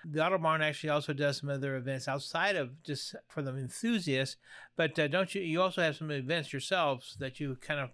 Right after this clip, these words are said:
put on now. They, I think in twenty twenty they kinda got held back a bit because of, uh, 'cause of covid. But, uh, you recently, for example, you haven't, di-, was it, you call it an open house, or what?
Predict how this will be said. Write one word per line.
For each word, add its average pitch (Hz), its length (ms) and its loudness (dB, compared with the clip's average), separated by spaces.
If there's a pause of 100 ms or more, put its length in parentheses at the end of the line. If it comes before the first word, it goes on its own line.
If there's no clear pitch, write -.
(140)
put 156 180 -2
on 131 180 0
now. 131 220 -2
They, 147 300 -4 (360)
I 156 180 2
think 165 200 0
in 143 60 -2
twenty 170 240 -2
twenty 165 340 -2
they 143 140 0
kinda 143 340 -4
got 131 220 -2
held 143 320 -2
back 139 260 -4
a 135 60 -4
bit 123 240 -8
because 127 400 -8
of, 127 260 -6
uh, 117 220 -2 (400)
'cause 147 180 0
of 127 120 -2
covid. 156 500 4 (320)
But, 151 260 2
uh, 151 100 6
you 151 280 4
recently, 190 320 2
for 151 100 -4
example, 139 320 2
you 147 140 4
haven't, 151 320 2
di-, 147 180 -2
was 143 160 -2
it, 147 160 -2
you 139 220 -8
call 175 220 2
it 165 100 4
an 139 100 2
open 180 240 2
house, 165 480 0
or 139 320 2
what? 151 240 -2